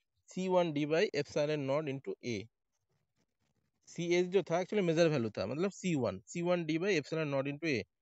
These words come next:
और यहाँ पर सी वन का वैल्यू तुम लोगों को already पता है, सी वन का वैल्यू पता है, epsilon naught का वैल्यू हम तुम लोगों को बता दिए, जो एयर फ्री एस,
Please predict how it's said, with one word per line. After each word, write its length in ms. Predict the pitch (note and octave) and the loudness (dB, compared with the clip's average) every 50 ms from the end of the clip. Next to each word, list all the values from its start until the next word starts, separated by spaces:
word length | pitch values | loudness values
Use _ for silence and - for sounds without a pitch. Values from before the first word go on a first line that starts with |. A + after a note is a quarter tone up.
| _ _ _ - - | _ _ _ -6 -4
और 140 | A2+ A#2+ | -2 0
यहाँ 120 | C3 C#3+ C#3 | 0 0 0
पर 100 | C#3+ D3 | 0 -2
सी 200 | - - - D#3+ | -4 -2 -2 0
वन 180 | D#3 D#3+ D#3 D#3+ | 0 0 0 0
का 80 | E3 | 0
वैल्यू 220 | D#3+ D3 D#3+ D#3 D#3 | 0 0 0 0 0
तुम 140 | D#3 D#3 D#3 | -2 -2 -2
लोगों 160 | D#3 D#3 D#3 | 0 0 0
को 60 | D#3 | 0
already 220 | D3+ D3 D3 D3 - | 0 0 -2 -2 -2
पता 220 | D3 C#3 - D#3+ E3 | -2 0 2 0 2
है, 180 | E3 E3 D#3+ F3+ | 2 0 -2 -4
सी 1200 | _ _ _ _ _ _ _ _ _ _ _ _ _ _ _ _ _ _ _ _ _ - - D#3+ | _ _ _ _ _ _ _ _ _ _ _ _ _ _ _ _ _ _ _ _ _ -2 0 0
वन 100 | D#3 D#3 | 0 2
का 60 | E3 | 2
वैल्यू 140 | E3+ E3+ E3+ | 2 2 2
पता 260 | D#3+ E3 D#3+ F3+ F#3 F#3+ | 2 0 2 2 2 4
है, 260 | F#3 F3+ F#3 G3+ G3+ - _ _ _ _ _ _ _ _ _ _ _ _ _ _ _ _ _ _ _ _ - | 4 4 2 2 -2 -6 _ _ _ _ _ _ _ _ _ _ _ _ _ _ _ _ _ _ _ _ -4
epsilon 420 | C#3 C3+ - - E3 E3+ E3+ E3 E3 | -4 -2 2 4 4 4 4 4 4
naught 160 | D#3+ D#3+ - | 2 2 4
का 100 | - F#3+ | 4 4
वैल्यू 200 | E3+ F3 E3+ E3+ | 4 6 4 4
हम 80 | E3 E3 | 2 2
तुम 140 | D#3+ E3 E3 | 0 -2 0
लोगों 140 | E3+ E3+ | 0 2
को 60 | D#3+ D#3 | 2 4
बता 140 | D#3 D#3 D#3 | 4 4 4
दिए, 260 | E3 F#3 G3 A3 A3+ | 4 2 0 0 -2
जो 220 | F3+ - C#3+ D#3 D#3+ - | -4 -2 -2 -2 -2 2
एयर 220 | - C#3+ D#3 D#3+ - - - - - _ | 4 4 4 4 4 0 -10 -18 -14 _
फ्री 180 | - F#3 F#3+ F3 | -2 0 2 2
एस, 200 | F3 E3+ - | 0 0 -2